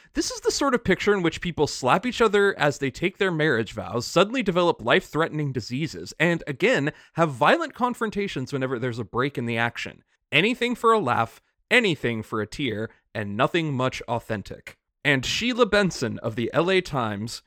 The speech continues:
referring to a film I haven't seen, but clearly getting the point across, the most shamelessly manipulative movie since they shot the dog in The Biscuit Eater.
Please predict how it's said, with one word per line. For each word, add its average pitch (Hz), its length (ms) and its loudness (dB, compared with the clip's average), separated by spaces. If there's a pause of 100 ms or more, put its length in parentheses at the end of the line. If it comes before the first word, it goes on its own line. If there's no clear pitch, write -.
(240)
referring 214 380 4
to 226 160 2
a 190 40 6
film 202 280 2
I 113 80 2
haven't 196 340 4
seen, 143 400 -2
but 123 200 -2
clearly 269 340 -2
getting 220 280 0
the 170 60 -4
point 185 300 -2
across, 104 460 -4 (300)
the 143 80 4
most 160 180 4
shamelessly 247 720 0
manipulative 175 720 2
movie 139 320 0
since 127 300 -6
they 117 120 -2
shot 170 440 0
the 151 80 2
dog 135 440 4
in 131 220 0
The 113 80 -2
Biscuit 117 500 -4
Eater. 95 380 -12